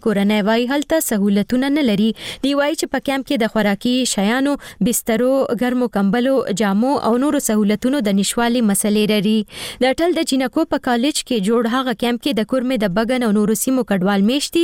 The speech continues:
چې د تیر کال په نومبر کې په کورمه کې د مسافرو په کاروان د وسلوالې حملې وروسته د فرقه ییزو نښتو د پیلېدو سره سم کډوال شول. د ټل ښاروالۍ یو چارواکي او د یاد کیمپ مسؤل کامران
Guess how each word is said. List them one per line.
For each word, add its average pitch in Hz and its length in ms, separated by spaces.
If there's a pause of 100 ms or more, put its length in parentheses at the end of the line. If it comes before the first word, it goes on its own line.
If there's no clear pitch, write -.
چې 311 100 (400)
د 277 120
تیر 359 200
کال 339 220
په 294 80
نومبر 254 460
کې 262 180
په 240 140
کورمه 269 260
کې 233 140
د 202 100
مسافرو 220 500
په 220 160
کاروان 220 400
د 208 120
وسلوالې 220 580
حملې 214 300
وروسته - 760
د 285 100
فرقه 311 320
ییزو 349 300
نښتو 302 440 (120)
د 240 180
پیلېدو 214 460
سره 220 260
سم 285 240 (380)
کډوال 202 420
شول. 220 220 (320)
د 247 160
ټل 285 180 (240)
ښاروالۍ 240 640
یو 226 80 (100)
چارواکي 233 460
او - 100
د 214 80
یاد 226 280
کیمپ 214 240
مسؤل 269 340
کامران 202 340